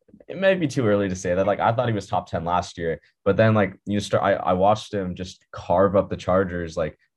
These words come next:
every play. And I'm like, "Okay, yeah, this guy's a baller." And, you know, he was a baller s-, in his rookie year, but this year kinda confirmed that he's, you know, easily a top three receiver, like you said, could be the best after this year. And I, I like how you brought up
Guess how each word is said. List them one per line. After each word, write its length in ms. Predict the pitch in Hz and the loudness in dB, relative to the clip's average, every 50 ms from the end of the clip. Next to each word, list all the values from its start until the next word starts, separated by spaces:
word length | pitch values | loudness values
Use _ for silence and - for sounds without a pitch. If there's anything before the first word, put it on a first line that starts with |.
| _ _ - | _ _ -4
every 320 | 78 92 90 90 95 87 | -2 -2 0 0 -2 -2
play. 320 | 87 - 98 107 123 117 101 | 0 2 4 6 6 6 4
And 100 | 92 85 | 2 0
I'm 140 | 85 85 | -2 -2
like, 160 | 87 87 85 - | -2 -2 0 0
"Okay, 280 | 85 82 92 87 85 | -2 0 2 0 2
yeah, 140 | 82 82 78 | 2 0 -2
this 140 | 78 78 - | -2 -4 -4
guy's 160 | 90 87 82 | -4 -2 -2
a 80 | 82 76 | -4 -4
baller." 440 | 71 80 80 76 73 71 69 73 - _ _ _ _ - | -2 -2 -2 -2 -2 -6 -8 -10 -12 _ _ _ _ -2
And, 140 | 110 120 123 | -2 0 0
you 80 | 143 | 2
know, 60 | 131 127 | 0 2
he 100 | 139 143 | 2 2
was 180 | 147 139 110 | 2 2 2
a 60 | 104 | 2
baller 440 | 87 82 85 82 82 82 82 85 82 - _ - | 2 2 2 2 2 0 -2 -4 -6 -14 _ -20
s-, 100 | - - | -18 -18
in 160 | - - 87 87 | -12 -8 -6 -6
his 140 | 85 78 | -4 -4
rookie 220 | 87 82 - - 85 | -4 -6 -4 -6 -6
year, 160 | 80 80 76 | -4 -4 -4
but 160 | 65 80 69 | -4 -6 -4
this 180 | 65 90 90 - | -4 -6 -4 -4
year 120 | 90 85 | -6 -6
kinda 240 | 80 - 90 85 82 | -4 -4 -4 -4 -4
confirmed 420 | - 80 78 - 82 82 80 76 | -6 -10 -6 -4 -4 -2 -2 -2
that 200 | 78 78 69 - - - _ _ _ | -2 -2 -4 -6 -10 -18 _ _ _
he's, 300 | - 92 92 85 80 - | -4 -4 -4 -4 -4 -4
you 80 | 90 90 | -4 -4
know, 100 | 82 73 | -4 -2
easily 340 | 64 92 98 90 87 92 87 | 0 0 0 0 0 -2 -2
a 40 | |
top 240 | 82 - 87 82 - | 0 0 0 -2 -2
three 100 | - 85 | -4 -6
receiver, 380 | 80 78 - - 85 78 76 80 | -6 -6 -6 -8 -8 -6 -4 -4
like 180 | 78 76 - | -4 -4 -4
you 100 | 80 78 | -8 -10
said, 380 | 76 - - 80 76 73 71 _ | -8 -4 -2 -2 -2 -4 -6 _
could 180 | - - 92 78 | -6 -6 -4 -2
be 80 | 90 85 | -2 -4
the 80 | 85 | -4
best 340 | 73 - 82 82 82 - - | -2 -2 -2 -2 -2 -2 -4
after 220 | 80 78 - - | -4 -4 -4 -8
this 200 | 76 76 - - | -10 -10 -10 -10
year. 260 | - 76 73 73 73 - _ _ _ _ _ - | -10 -8 -8 -8 -10 -12 _ _ _ _ _ -8
And 300 | - 87 85 85 85 - - _ _ _ _ - | -4 -2 -2 -2 -4 -6 -12 _ _ _ _ -4
I, 100 | - 85 | -4 -2
I 160 | - - - | 0 2 4
like 220 | - 110 131 143 156 | 6 6 4 4 2
how 60 | 151 | 0
you 120 | 139 110 | -2 0
brought 220 | 90 92 90 92 92 | 0 2 2 2 2
up 140 | 92 - | 0 -4